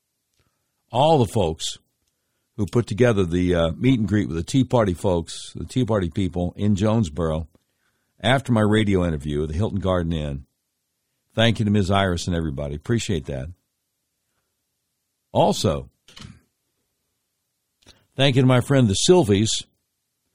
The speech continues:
from Roston, Arkansas, for inviting me to join them, uh, Saturday at their booth at the Jonquil Festival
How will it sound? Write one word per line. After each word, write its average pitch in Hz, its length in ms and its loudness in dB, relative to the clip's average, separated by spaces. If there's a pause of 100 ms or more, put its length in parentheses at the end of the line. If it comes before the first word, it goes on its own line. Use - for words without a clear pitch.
(140)
from 92 200 -2
Roston, 131 500 0
Arkansas, 90 640 -2 (1000)
for 107 140 0
inviting 131 400 4
me 131 100 6
to 110 100 0
join 143 380 2
them, 107 380 4 (1500)
uh, 101 520 0
Saturday 101 880 0 (960)
at 92 180 -2
their 151 160 2
booth 117 460 2 (320)
at 95 160 -2
the 104 100 2
Jonquil 127 600 2
Festival 90 600 -2